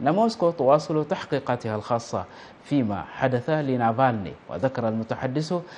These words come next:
باسم الكرملين ديمتري بيسكوف للصحفيين في مؤتمر عبر الهاتف إن روسيا قد ترسل طلبات أخرى إلى ألمانيا للحصول على معلومات إضافية.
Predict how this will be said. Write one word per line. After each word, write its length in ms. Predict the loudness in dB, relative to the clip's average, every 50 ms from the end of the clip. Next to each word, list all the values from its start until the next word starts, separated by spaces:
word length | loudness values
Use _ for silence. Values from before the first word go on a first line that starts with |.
| -16 -10 -8
باسم 300 | -8 -6 -4 -4 -4 -4
الكرملين 720 | -4 -4 -2 0 0 2 2 0 0 0 -2 -2 -4 -4
ديمتري 520 | -4 -2 -2 -2 -2 -2 -2 -2 -2 -2 -2
بيسكوف 540 | -4 -6 -6 -6 -2 0 0 0 0 -2 -6
للصحفيين 600 | -4 -2 -2 -2 -2 -2 -2 -2 -2 -2 -2 -2
في 140 | -2 -2
مؤتمر 500 | -2 -2 -2 -2 -2 0 0 0 0 -2 -4 -6 -10 -18 -20 -20 -20 -20 -14 -10 -4
عبر 300 | 0 2 4 4 4 2
الهاتف 440 | 2 2 2 0 0 0 -2 -2 -2
إن 120 | 0 2
روسيا 460 | 2 4 6 6 4 4 2 -4 -4 -4 -8 -16 -20 -20 -6 -2 0
قد 120 | 0 0 0 0
ترسل 500 | -2 -2 0 0 0 0 2 2 2 0 -2 -6 -16 -20 -18 -8 -4
طلبات 520 | -2 0 0 2 4 4 4 4 4 0
أخرى 460 | 0 2 2 2 2 2 2 2 2 4
إلى 200 | 2 2 2 2
ألمانيا 420 | 0 0 0 2 2 2 0 -2 -4 -10 -20 -18 -8 -2
للحصول 540 | -2 -2 0 -2 -4 -4 -2 -2 -2 -2 -2 -4 -8 -10 -14 -20 -20 -12 -8
على 280 | -4 -2 0 0 0 -2
معلومات 580 | -2 -4 -4 -4 -4 -6 -8 -8 -10 -8 -8
إضافية. 680 | -6 -4 -4 -2 -2 -4 -6 -6 -8 -10 -10 -8 -10 -10